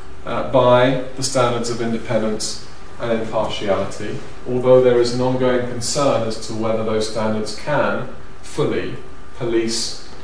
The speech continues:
the tension that arises. Beyond that tension, beyond those standards,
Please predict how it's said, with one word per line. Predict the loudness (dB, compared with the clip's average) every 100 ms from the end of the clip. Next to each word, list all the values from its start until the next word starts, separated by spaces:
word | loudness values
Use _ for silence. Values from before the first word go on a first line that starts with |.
| -6 -6 -4
the | -4
tension | -2 -2 -2 -4 -4 -2
that | 0
arises. | 4 4 4 2 -2 -4 -4 -6 -6 -6 -6 -6 -6 -6 -6 -6 -6 -8 -6
Beyond | 0 6 6 6 4 0 -4 -2
that | 4 4 2
tension, | -2 -4 -4 -4 -4 -4
beyond | 0 2 2 2
those | 0 0
standards, | -2 -2 0 -2 -2 -4 -6